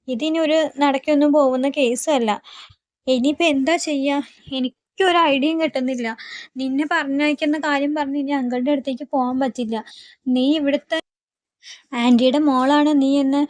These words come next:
അങ്കിൾ മനസ്സിലാക്കിയ അന്നായിരിക്കും അ-, അൻ-, അങ്കിൾ ഇവിടുന്ന് പോയിട്ടുണ്ടാവുക. തിരിച്ചു വന്നത് എല്ലാ സത്യങ്ങളും മനസ്സിലാക്കിയിട്ടായിരിക്കും.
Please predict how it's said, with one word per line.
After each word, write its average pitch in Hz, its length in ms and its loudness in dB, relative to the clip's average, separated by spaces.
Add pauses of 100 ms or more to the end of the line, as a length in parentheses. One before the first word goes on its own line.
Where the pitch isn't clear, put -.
(580)
അങ്കിൾ 247 260 2
മനസ്സിലാക്കിയ 269 720 0 (880)
അന്നായിരിക്കും 254 640 0
അ-, 220 240 -6
അൻ-, 233 320 2
അങ്കിൾ 240 260 2
ഇവിടുന്ന് 240 280 0
പോയിട്ടുണ്ടാവുക. 208 720 0 (680)
തിരിച്ചു 262 320 -4
വന്നത് 311 280 2
എല്ലാ 269 260 -2
സത്യങ്ങളും 294 500 2
മനസ്സിലാക്കിയിട്ടായിരിക്കും. 262 1000 0